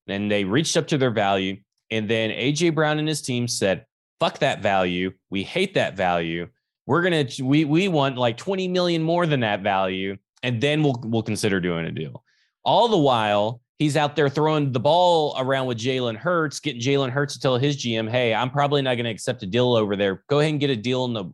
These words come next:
in, at the ready. And then if they call you, I'll tell them to call you to trade, or maybe your G M can,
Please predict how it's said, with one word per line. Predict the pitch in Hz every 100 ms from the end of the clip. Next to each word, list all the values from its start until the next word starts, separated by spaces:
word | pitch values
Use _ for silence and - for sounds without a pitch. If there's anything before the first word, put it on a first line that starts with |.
| -
in, | 104 107 - - 101 - -
at | 117 117
the | 95
ready. | 123 190 117 98 120 _ _ _ _ _ _ _
And | 123 120
then | 127
if | 127 123
they | 147
call | 143 151 147
you, | 139 123
I'll | 131
tell | 127 143
them | 139 139
to | 139
call | 131 127
you | 123 113
to |
trade, | 104 131 127 127
or | 110
maybe | 107 120 117
your | 117 117
G | 110 120
M | 123
can, | 120 107